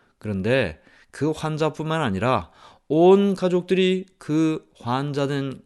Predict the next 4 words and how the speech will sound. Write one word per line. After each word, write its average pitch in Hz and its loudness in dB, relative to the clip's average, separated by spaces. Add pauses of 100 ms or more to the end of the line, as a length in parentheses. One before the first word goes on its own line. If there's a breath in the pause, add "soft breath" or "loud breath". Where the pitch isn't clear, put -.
(160)
가족을 127 0
위하여 113 -4 (580 soft breath)
병을 123 0
간호하고 123 -2